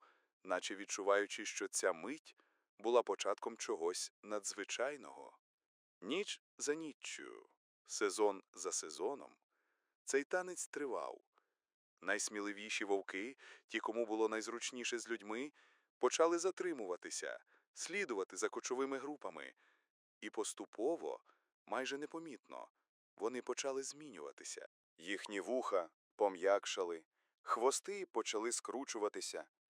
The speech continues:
обличчя набували виразів, що здавалися майже людськими. Це вже були не вовки, а щось нове, щось безпрецедентне в природному світі.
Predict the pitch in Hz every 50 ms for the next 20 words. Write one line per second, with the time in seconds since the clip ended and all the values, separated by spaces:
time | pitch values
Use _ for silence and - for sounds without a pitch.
0 | _ _ _ - 107 101 85 92 95 120 147 - - - - 120 98 92 90 82
1 | 85 82 87 101 104 101 95 87 101 120 135 120 113 104 - 107 98 - _ _
2 | _ _ _ - - - - - 131 123 - - - - 98 - - 120 127 175
3 | 175 165 147 - - 120 123 139 147 143 123 120 131 127 120 - _ _ _ _
4 | _ _ - 98 120 143 - - - - 92 71 62 60 - - _ _ _ _
5 | _ _ _ _ _ _ _ _ _ _ - - - 113 104 95 107 110 92 107
6 | 107 113 113 110 110 110 104 113 113 104 - - - 113 131 143 - _ _ _
7 | _ _ _ _ - - 82 82 - - - - 110 101 - - 113 110 110 101
8 | 127 139 113 - - _ _ _ _ _ _ - - - - - 151 147 131 -
9 | - _ _ 95 120 131 123 - - - 131 131 - - 135 117 117 143 160 160
10 | - - 151 139 - - 143 131 113 127 131 120 117 123 123 123 - - - 95
11 | 80 71 - - - -